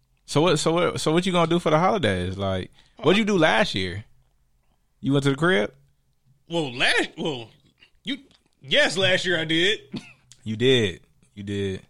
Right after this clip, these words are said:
Speaker 1: You did.
Speaker 2: Yeah. <laughs> Yeah, last year I did.
Speaker 1: You for sure did.
Speaker 2: Yeah. Thanks-, no, Thanksgiving I was here,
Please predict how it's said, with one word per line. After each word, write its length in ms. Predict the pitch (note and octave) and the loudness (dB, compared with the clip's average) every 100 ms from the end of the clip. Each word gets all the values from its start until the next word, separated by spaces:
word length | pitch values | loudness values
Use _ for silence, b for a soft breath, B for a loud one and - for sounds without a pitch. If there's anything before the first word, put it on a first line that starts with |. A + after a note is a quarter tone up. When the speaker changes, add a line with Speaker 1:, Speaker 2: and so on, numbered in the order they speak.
| _ _ _ _ _ _ _ - | _ _ _ _ _ _ _ -16
Speaker 1:
You 80 | |
did. 340 | F#2+ G2 F#2 G3+ | -8 -6 -6 -4
Speaker 2:
Yeah. 380 | B3+ A3 G3+ - - - | 0 2 0 -2 -10 -4
<laughs> 560 | G4+ G4 - - F4 - - - | 2 4 2 2 0 0 -16 -8
Yeah, 400 | A#3+ E4 A3 D#3+ - | 2 4 4 2 0
last 260 | D4+ - A#3 | 2 2 0
year 100 | A#3 | 0
I 60 | |
did. 460 | E3 C4+ A#3 F#3 - | 2 0 2 0 -4
Speaker 1:
You 140 | - A2 | -12 -8
for 140 | G2+ | -6
sure 280 | F#2+ A2 G#2+ | -4 -4 -2
did. 400 | G2+ F#2+ F#2+ - - - | -2 -4 -6 -10 -18 -4
Speaker 2:
Yeah. 340 | D3+ F3+ D3 - - B B B B - | 0 2 0 -4 -20 B B B B -2
Thanks-, 300 | F#3+ B3 E3+ | 0 0 -2
no, 160 | F#3+ C#3 | -4 -2
Thanksgiving 680 | E3+ A3+ G3+ G#3 G#3+ G#3 D3+ | -4 -4 -6 -6 -6 -8 -8
I 120 | F3 | -8
was 260 | D#3+ D3+ F#3+ | -6 -10 -10
here, 680 | A3 F3 D#3 C#3+ C#3+ C3+ | -10 -6 -6 -8 -10 -12